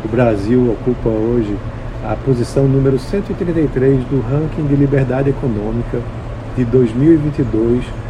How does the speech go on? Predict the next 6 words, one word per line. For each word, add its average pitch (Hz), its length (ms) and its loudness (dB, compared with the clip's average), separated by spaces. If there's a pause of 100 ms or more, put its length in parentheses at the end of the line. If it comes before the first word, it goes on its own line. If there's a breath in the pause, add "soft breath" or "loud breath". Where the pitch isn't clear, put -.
(180)
da 117 100 0
Heritage 123 640 0 (120)
Foundation. 107 680 -2 (760)
No 117 100 0
continente 131 540 2
americano 120 600 0